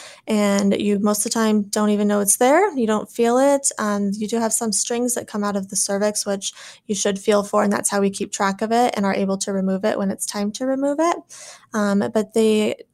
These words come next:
they can just keep it in for the amount of time that it is. So sometimes they're five years, sometimes they're ten years, and, um, most women really like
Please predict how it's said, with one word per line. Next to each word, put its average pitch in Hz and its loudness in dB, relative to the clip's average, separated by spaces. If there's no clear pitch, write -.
they 214 -2
can 208 0
just - -2
keep 233 -2
it - 0
in 262 6
for 214 4
the 214 2
amount 208 4
of 202 2
time 208 0
that 202 2
it 202 0
is. 202 0
So 202 0
sometimes 196 -2
they're 196 -2
five 320 0
years, 311 2
sometimes 214 -2
they're 190 -4
ten 254 0
years, 254 2
and, 196 0
um, 190 -2
most 208 0
women 202 -2
really 196 0
like 185 -4